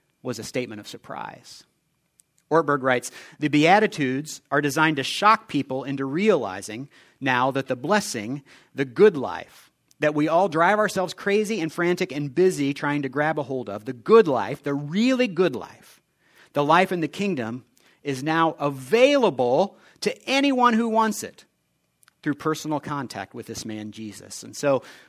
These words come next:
we, we look at these words, these, uh, Beatitudes, these blessings from Jesus. Please realize he's not saying, "Try hard to live like this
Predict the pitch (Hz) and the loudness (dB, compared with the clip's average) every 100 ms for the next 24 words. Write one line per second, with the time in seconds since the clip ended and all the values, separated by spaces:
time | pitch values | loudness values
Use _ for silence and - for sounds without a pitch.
0 | _ 240 165 175 165 202 254 240 202 151 | _ -8 -2 0 4 6 6 4 -2 -2
1 | 170 196 165 131 139 131 127 147 123 120 | 0 0 0 -2 -4 -4 -4 -2 -2 0
2 | 143 151 175 170 156 123 135 123 156 165 | -2 0 0 -2 -4 -4 -6 -6 -2 -2
3 | 165 156 139 151 151 - 220 185 208 196 | -2 -8 -6 -4 -6 -4 -6 -4 -2 0
4 | 143 170 196 170 202 156 - 196 190 190 | 0 -2 -2 -2 -2 -4 0 2 2 2
5 | 175 131 139 147 117 104 - - - - | -2 -4 -4 -4 -6 -10 -14 -20 -18 -18
6 | - | -18